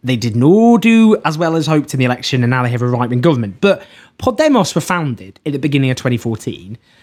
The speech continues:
and by the end of twenty fifteen, they were the, one of the three main parties in Spain. That was amazing. And what they do,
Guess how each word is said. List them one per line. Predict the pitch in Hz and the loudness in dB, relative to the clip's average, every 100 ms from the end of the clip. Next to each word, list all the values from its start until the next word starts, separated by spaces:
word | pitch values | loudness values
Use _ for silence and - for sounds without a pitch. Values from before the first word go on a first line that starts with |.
| _ _ | _ _
and | 175 190 - _ _ _ _ | -4 -4 -8 _ _ _ _
by | 160 190 | -6 -2
the | 214 | 0
end | 247 | -2
of | - | -2
twenty | 240 226 | 0 0
fifteen, | 185 165 190 135 101 | 0 0 0 0 -2
they | 107 139 | -2 0
were | 147 | 0
the, | 139 151 139 - _ | 2 0 -2 -10 _
one | 147 160 | -2 0
of | |
the | 143 | 0
three | - - 160 156 | -4 0 2 4
main | 156 156 156 | 4 2 2
parties | 151 151 151 | 0 0 0
in | 151 | 0
Spain. | 147 190 101 92 _ _ _ - | 0 -2 -2 -10 _ _ _ -6
That | 320 | 2
was | 427 | 4
amazing. | 427 403 135 110 | 4 2 0 2
And | 180 | 2
what | 254 | 4
they | 277 | 2
do, | 175 240 147 98 120 | 2 2 0 0 -8